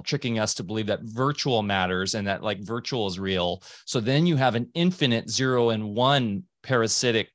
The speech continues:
relationship that gets out of the physical,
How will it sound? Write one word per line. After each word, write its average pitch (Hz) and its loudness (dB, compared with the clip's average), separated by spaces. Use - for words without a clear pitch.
relationship 110 -2
that 123 0
gets 143 2
out 127 4
of 151 0
the 120 -2
physical, 120 2